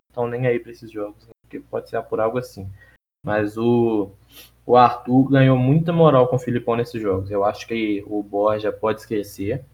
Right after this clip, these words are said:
vai ter que ser negociado, porque o Arthur ganhou muita moral com o Filipão. Pode ser que ele apareça entrando nesses jogos, caso precise, e tenha um pouco mais de tempo de jogo a partir de agora.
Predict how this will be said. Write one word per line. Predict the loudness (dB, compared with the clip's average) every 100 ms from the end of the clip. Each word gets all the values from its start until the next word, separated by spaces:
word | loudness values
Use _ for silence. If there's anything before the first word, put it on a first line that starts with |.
| _
vai | -8 -6
ter | -8
que | -10
ser |
negociado, | -8 -6 -8 -6 -6 -6
porque | _ 0
o |
Arthur | 0 0 -8
ganhou | -4 -2
muita | -2 -4 -2
moral | 0 2 2 2
com |
o | -2
Filipão. | -6 -8 -10 -10
Pode | -8 -10
ser | -10
que | -8
ele | -6
apareça | -2 0 0 -6 -8 -8
entrando | -8 -8 -8
nesses | -8 -8 -8
jogos, | -2 -2 -2
caso | -4 -4
precise, | -6 -12 -14 -6 -6 -6 _ _ _ -14
e | -12
tenha | -4 -4
um |
pouco | 0 -2 0
mais | 2 2 2
de | -2 -6 -6 _
tempo | -6 -4
de | -4 -6
jogo | -2 -2 -2 -6 -10 _ _ _ _ _ _ _
a | -6
partir | -2 -2 -2
de | -4
agora. | -4 -6 -10